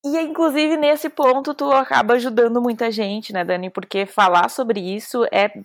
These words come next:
pesado, né? É, e é claro que eu, como psicóloga, né, eu, eu escuto muito das pessoas esse estado de vulnerabilidade, né? E eu sei o quanto é comum,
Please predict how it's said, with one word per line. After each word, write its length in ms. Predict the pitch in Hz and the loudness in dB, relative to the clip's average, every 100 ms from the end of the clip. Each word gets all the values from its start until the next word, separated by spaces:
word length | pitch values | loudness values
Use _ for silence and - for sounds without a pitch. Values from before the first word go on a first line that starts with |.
| _ | _
pesado, 460 | 247 233 208 180 175 _ _ | 0 4 2 0 -10 _ _
né? 360 | 214 185 170 247 _ _ _ - _ _ | -4 -2 0 -4 _ _ _ -20 _ _
É, 720 | 185 185 185 185 185 175 - - _ | 4 6 6 4 4 0 -2 -12 _
e 360 | 208 202 208 208 | -4 -2 2 4
é 200 | 202 202 | 4 0
claro 340 | - 220 320 | 2 2 2
que 180 | - 190 | 0 2
eu, 120 | 208 | 2
como 260 | 226 226 208 | 2 -2 -4
psicóloga, 600 | - 220 185 208 240 226 | -8 0 4 4 4 0
né, 340 | 170 175 196 | 2 2 2
eu, 200 | 160 170 | 2 0
eu 160 | - 175 | 0 0
escuto 560 | 233 - 240 247 175 170 | -2 -4 -4 -2 -4 -4
muito 360 | 175 165 - | -4 -6 -8
das 180 | 147 - | -12 -8
pessoas 380 | 165 - 170 160 165 | -8 0 2 2 0
esse 360 | - 170 214 - 196 | 2 0 0 0 -2
estado 360 | 180 - 165 170 | 0 2 2 0
de 80 | 175 | -2
vulnerabilidade, 880 | 170 165 160 160 160 156 151 151 | 0 0 0 0 -2 0 -2 -4
né? 260 | 151 151 196 - - _ | -8 -8 -8 -12 -20 _
E 100 | 208 | 2
eu 120 | 214 | 2
sei 200 | 214 226 | 2 -2
o 60 | 226 | 0
quanto 300 | 226 208 214 | 0 0 -2
é 60 | |
comum, 520 | 214 226 214 214 240 | -2 -2 0 -2 -4